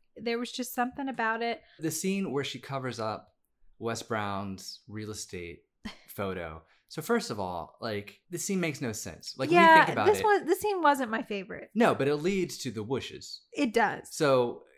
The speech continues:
Speaker 2: Amanda is driving by. She picks up a limb, puts it over, you know, J P's sign of him trying to sell the farm,
Speaker 1: Which
Speaker 2: which doesn't make sense 'cause you need to sell the farm. So
Speaker 1: Yeah, he's not being vain by putting his face on there. That's what real
Speaker 2: Yeah.
Speaker 1: estate agents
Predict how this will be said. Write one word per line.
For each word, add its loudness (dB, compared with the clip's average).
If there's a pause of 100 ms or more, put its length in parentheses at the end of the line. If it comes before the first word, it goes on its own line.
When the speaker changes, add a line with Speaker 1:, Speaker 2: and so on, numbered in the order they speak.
(200)
Speaker 2:
Amanda 0
is 0
driving 0
by. -2
She -10
picks -8
up -8
a -4
limb, -6 (280)
puts 0
it 2
over, -2 (240)
you -2
know, -4
J -2
P's -6
sign -2
of -8
him -6
trying -6
to -8
sell -6
the -8
farm, -10 (100)
Speaker 1:
Which 2
Speaker 2:
which 2
doesn't 2
make 0
sense -4
'cause -10 (460)
you -4
need -2
to -6
sell 0
the -6
farm. -6 (500)
So 4
Speaker 1:
Yeah, 8
he's 4
not 10
being 4
vain -2
by 2
putting -2
his -6
face -2
on -4
there. -4
That's 2
what -2
real -2
Speaker 2:
Yeah. 6
Speaker 1:
estate 2
agents -2